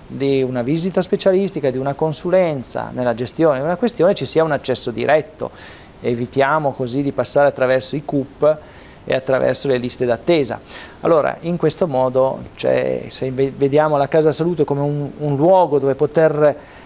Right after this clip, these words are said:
eh, mettere anche tecnologie, eccetera, questo è positivo, ma dobbiamo ragionare in una sorta di rete territoriale per la salute,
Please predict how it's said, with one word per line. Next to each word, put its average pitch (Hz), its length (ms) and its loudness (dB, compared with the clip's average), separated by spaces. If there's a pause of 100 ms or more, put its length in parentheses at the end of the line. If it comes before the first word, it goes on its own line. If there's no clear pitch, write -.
(140)
eh, 135 500 4
mettere 156 440 2
anche 143 260 0
tecnologie, 131 920 2 (260)
eccetera, 151 720 0 (300)
questo 156 520 2
è 139 140 -2
positivo, 117 580 -4
ma 151 140 0
dobbiamo 208 340 2
ragionare 202 720 2
in 143 140 -4
una 147 180 0
sorta 165 380 0
di 131 280 -4
rete 151 500 0
territoriale 123 920 0
per 120 140 -2
la 120 100 -2
salute, 117 520 -4